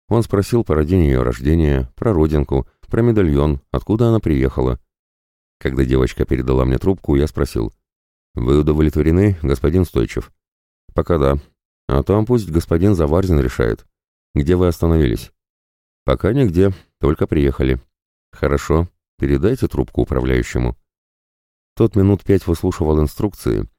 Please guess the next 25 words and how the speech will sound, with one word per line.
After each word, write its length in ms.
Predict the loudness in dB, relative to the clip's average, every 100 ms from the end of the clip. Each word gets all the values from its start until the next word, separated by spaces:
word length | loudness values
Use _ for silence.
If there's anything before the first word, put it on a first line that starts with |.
| _ _
потом 300 | -2 0 0
почтительно 580 | 0 -4 -6 -2 0 0
положил 380 | 0 0 0 0
трубку 460 | -2 -2 -2 -2 _ _ _ _ -2
и 80 | 0
обратился 540 | 2 0 0 -2 -2
к 80 | -4
нам. 200 | -4 -4 _ _ _ _ _ -6
«Господа, 640 | -4 -2 0 0 0 -2 _ -2
я 180 | 0 0
в 120 | 0
полном 420 | 2 2 2 2
вашем 320 | 0 -2 -4
распоряжении». 720 | -4 -2 -2 0 0 -2 -4 -10 _ _ _ _ _ _ _
«Вот 240 | -4 -2 0
я 160 | 0
сейчас 400 | 0 -2 -2 -2
не 100 | -2
понял». 400 | -2 -2 -2 -6 _ _ _ _ _ _ -2
Я 140 | 2
удивлённо 500 | 2 2 0 0 0
посмотрел 480 | -2 -2 -2 -2 -2
сначала 400 | -2 -2 -2 0
на 120 | -2
управляющего, 760 | -2 -2 0 0 0 -4 -6